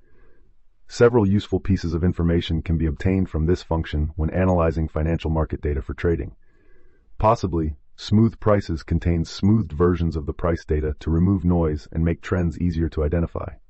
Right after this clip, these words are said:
There are various techniques available for smoothing, including moving averages and other algorithms. Variables smooth prices max indices and smooth prices min indices likely represent the positions of the smooth price indexes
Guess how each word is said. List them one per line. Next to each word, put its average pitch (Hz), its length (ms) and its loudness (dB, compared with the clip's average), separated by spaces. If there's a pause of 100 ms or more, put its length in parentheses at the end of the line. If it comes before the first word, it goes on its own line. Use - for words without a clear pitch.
(720)
There 98 140 4
are 90 60 2
various 110 380 6
techniques 90 440 -2
available 82 400 0
for - 140 -6
smoothing, 80 580 -2
including 92 400 2
moving 92 280 4
averages 85 580 -2
and 80 100 -2
other 85 180 0
algorithms. 73 680 -4 (760)
Variables 101 500 2
smooth 107 340 2
prices 92 400 2
max 82 300 0
indices 82 640 -2
and 76 120 -2
smooth 92 360 0
prices 85 400 -2
min 87 200 4
indices 73 600 -4 (240)
likely 95 320 0
represent 90 420 0
the - 60 -8
positions 82 640 -2
of 69 160 -8
the 78 80 -4
smooth 95 360 -2
price 85 300 0
indexes 73 560 -4